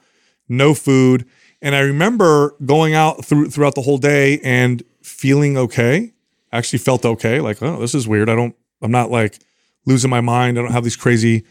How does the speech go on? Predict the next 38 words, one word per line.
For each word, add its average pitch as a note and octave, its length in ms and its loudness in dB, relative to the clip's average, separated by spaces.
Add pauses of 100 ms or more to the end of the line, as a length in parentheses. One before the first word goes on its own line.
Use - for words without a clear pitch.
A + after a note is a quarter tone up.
(260)
hunger B2 260 0
pains. B2 420 0
I'm A#2 100 -2
not A#2+ 380 -2
going A#2+ 240 0
nuts A#2+ 240 -2
with A2+ 140 -4
cravings." A#2+ 500 0 (560)
And C#3+ 100 -4
then A3+ 100 2
I B3+ 80 4
worked G3 260 0
out F#3+ 380 2
in D3 60 -4
the C#3 100 0
late D3+ 180 2
afternoon D3+ 520 -2
and C#3 120 -4
I D3 80 0
did A3 240 2
have C#3+ 480 -2 (180)
a C#3 60 0
great E3 260 0
workout. E3 480 0 (500)
And E3 120 0
then E3+ 120 2
later F3+ 200 2
that E3+ 180 0
night, F#3+ 400 0 (300)
I A#2+ 100 -2
had A#2 240 -2
a D3+ 60 0
feast. - 720 0
I C3+ 80 -2
ate D3 160 4
this C#3 240 -2
massive D3+ 800 -2
meal C#3 480 0